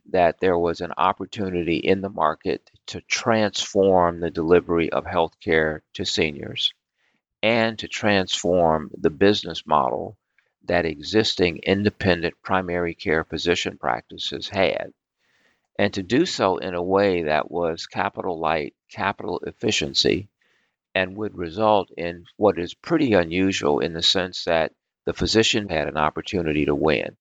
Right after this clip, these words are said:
patient had an opportunity to win, and the payers, who ultimately are the intermediaries between the government and the physician practices, had an opportunity to win.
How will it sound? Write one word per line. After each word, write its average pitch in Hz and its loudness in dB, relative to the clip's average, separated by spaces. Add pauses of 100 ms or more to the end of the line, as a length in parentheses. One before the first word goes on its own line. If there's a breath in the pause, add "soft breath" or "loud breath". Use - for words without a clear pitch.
patient 101 0
had 76 0
an 73 -6
opportunity 76 0
to 71 2
win, 71 0 (100)
and 85 -2
the 73 -8
payers, 95 -2 (300)
who 101 -2
ultimately 92 -2
are 82 2
the 85 0
intermediaries 82 0
between 78 -6
the 76 -6
government 78 -4
and 78 -4
the 78 -10
physician 90 -4
practices, 78 -6
had 78 -2
an 73 -6
opportunity 76 -2
to 73 2
win. 71 0